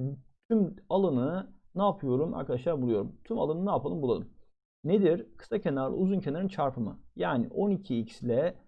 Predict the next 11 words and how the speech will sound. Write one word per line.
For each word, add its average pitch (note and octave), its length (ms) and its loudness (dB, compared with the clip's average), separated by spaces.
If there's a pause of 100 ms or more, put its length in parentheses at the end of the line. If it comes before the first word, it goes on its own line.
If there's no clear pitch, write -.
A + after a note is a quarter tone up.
(140)
ne C3+ 100 0
yapmam E3 340 0
lazım? A#2+ 500 0 (260)
Üç G3 180 -2
x - 200 -8
artı B2+ 320 -2
dördü C#3+ 280 4
çarptığımız F3 460 -2
zaman A#2+ 220 -2
cevabı D3 320 2
bulabilirsiniz. C#3+ 640 -4